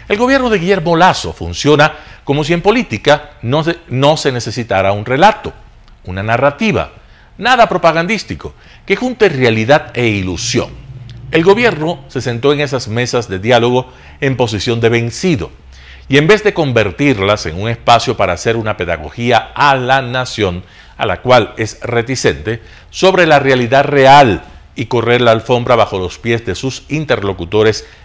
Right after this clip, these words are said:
expertos en fanatismos, las abandonó al azar político.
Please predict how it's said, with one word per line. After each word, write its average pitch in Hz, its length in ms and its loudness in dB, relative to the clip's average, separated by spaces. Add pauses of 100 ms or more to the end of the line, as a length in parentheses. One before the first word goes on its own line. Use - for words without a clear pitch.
expertos 117 680 -4
en 98 160 -6
fanatismos, 110 800 -4 (360)
las 185 320 4
abandonó 160 640 0 (180)
al 143 160 4
azar 104 360 0
político. 73 600 -8